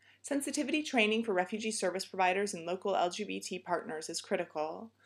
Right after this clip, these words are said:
to ensure that services are accessible and responsive to the particular needs of this community. More work needs to be done to engage Kenyan police and to sensitize community and faith leaders,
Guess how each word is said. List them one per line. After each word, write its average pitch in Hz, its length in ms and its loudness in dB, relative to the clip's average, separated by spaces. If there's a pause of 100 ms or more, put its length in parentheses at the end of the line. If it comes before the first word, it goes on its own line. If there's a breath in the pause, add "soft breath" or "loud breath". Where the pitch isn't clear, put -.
(240 soft breath)
to 254 100 -2
ensure 233 260 4
that 220 140 4
services 240 480 0
are 226 100 4
accessible 185 580 0
and 185 120 -4
responsive 165 560 -4
to - 160 -12
the 220 60 -8
particular 202 680 -4
needs 165 320 -6
of 165 80 -12
this 160 160 -8
community. 180 720 -6 (960 soft breath)
More 254 240 6
work 233 240 6
needs 202 220 -2
to - 60 -8
be 233 80 0
done 180 260 4
to 185 120 -8
engage 180 420 2
Kenyan 190 380 -4
police 170 400 -4
and 170 120 -10
to 190 40 -8
sensitize 190 640 -2
community 175 460 -4
and 175 80 -8
faith 160 280 -2
leaders, 151 520 -4